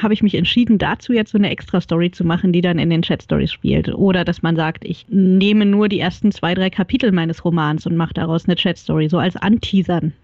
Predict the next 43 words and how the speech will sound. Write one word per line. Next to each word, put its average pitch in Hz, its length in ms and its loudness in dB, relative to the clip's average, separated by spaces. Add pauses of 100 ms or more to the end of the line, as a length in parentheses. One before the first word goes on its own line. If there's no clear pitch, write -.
(180)
Ne? 196 260 0
Also 180 220 0
auch - 180 -2
das 185 320 -6
geht. 175 280 -2 (580)
Ähm, 185 320 2
für - 220 -2
all 190 180 0
das 190 240 -2
ist, 190 300 -4
äh, 180 160 2
Livery 190 340 2
durchaus 190 380 0
offen. - 300 0 (180)
Also 180 220 2
solange 185 240 2
das 175 140 -2
Konzept - 480 -4
cool 226 140 4
ist 214 240 0
und 180 160 0
man 175 120 2
daraus 170 300 -2
was 156 140 -4
machen 160 260 0
kann, 175 440 -2 (180)
glaube 170 340 0
ich, - 140 -8
hat, 190 140 -2 (240)
hat 180 280 2
man 196 140 2
da 175 80 -2
viele 226 280 0
verschiedene 185 380 0
Chancen, 175 420 0
je 156 100 2
nachdem, 165 600 0
was - 180 -4
man 165 140 0
da 170 160 -2
so 160 160 -2
selbst, - 400 -4
äh, 185 160 -2